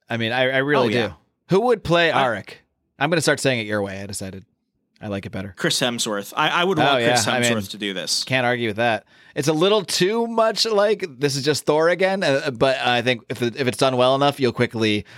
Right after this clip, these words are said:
Speaker 1: uh, see the u-, uniqueness, and he can definitely pull it off.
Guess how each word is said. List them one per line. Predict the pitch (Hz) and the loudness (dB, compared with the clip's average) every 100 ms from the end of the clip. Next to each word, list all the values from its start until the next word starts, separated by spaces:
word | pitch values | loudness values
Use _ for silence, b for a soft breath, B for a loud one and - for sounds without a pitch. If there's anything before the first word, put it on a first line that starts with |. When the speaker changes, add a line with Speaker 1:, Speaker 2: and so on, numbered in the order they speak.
| B | B
Speaker 1:
uh, | 110 104 101 | 0 0 0
see | - 113 | -2 -2
the | 101 | 0
u-, | 104 107 | -2 -2
uniqueness, | 110 110 110 101 101 | -2 -2 -2 -2 -4
and | 110 | -2
he | 107 | -2
can | 110 | 0
definitely | 104 107 | -2 -2
pull | 104 104 | -2 -2
it | |
off. | 104 101 - | -2 -4 -8